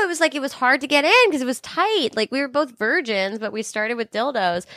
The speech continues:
And I remember we were, like, trying it as, like,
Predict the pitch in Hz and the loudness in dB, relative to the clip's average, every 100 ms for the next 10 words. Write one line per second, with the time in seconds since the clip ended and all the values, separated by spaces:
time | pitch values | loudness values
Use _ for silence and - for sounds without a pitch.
0 | - - - 247 247 254 254 262 285 262 | -16 -12 0 4 6 6 4 2 2 0
1 | 240 226 214 - - 196 202 214 208 202 | 0 0 -2 -2 2 4 4 2 0 -2
2 | - 190 | -2 -4